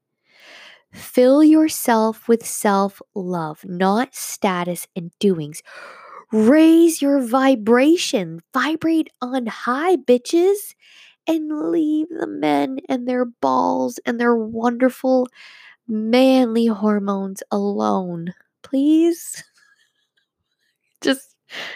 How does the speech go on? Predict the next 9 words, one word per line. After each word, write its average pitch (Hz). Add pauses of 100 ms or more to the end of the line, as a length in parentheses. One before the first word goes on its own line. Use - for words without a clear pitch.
<laughs> -
I 311
just 277
want 226
them 196
to 208
stay 185
men. 185
<laughs> -